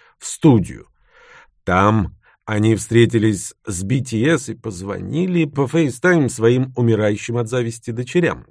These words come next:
К восторгу девушек розыгрыш закончился тем, что их тоже позвали в студию встретиться со своими кумирами. Ещё больше веселья и игр ожидало ребят на шоу «The Late Late Show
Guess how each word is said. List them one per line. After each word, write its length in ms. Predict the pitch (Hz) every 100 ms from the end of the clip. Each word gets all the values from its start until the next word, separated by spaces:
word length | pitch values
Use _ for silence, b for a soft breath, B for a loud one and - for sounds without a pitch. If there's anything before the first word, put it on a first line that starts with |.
| _
К 80 | -
восторгу 540 | 76 - 92 85 85
девушек 600 | 73 104 110 117 139 131
розыгрыш 540 | 90 87 85 90 95
закончился 680 | 90 107 - 120 113 113 -
тем, 240 | - 147 147
что 160 | 127
их 180 | 147 151
тоже 320 | - 226 143
позвали 480 | 95 107 95 104 92
в 80 | 90
студию 380 | - 165 143 110
встретиться 580 | - 104 110 - - 98
со 140 | 104
своими 360 | - 98 92 85
кумирами. 680 | - 87 82 78 - - _ _ _ _
Ещё 580 | 85 101 120 - 113 139
больше 400 | 127 147 143 151
веселья 500 | 151 - 160 151 147
и 320 | 160 139 147
игр 200 | 151 151
ожидало 420 | 139 85 87 101
ребят 500 | 95 87 101 131 131
на 100 | 95
шоу 380 | 85 135 147 135
«The 260 | 107 101 95
Late 320 | 98 170 165
Late 320 | 127 139 135
Show 460 | 131 - 127 131 127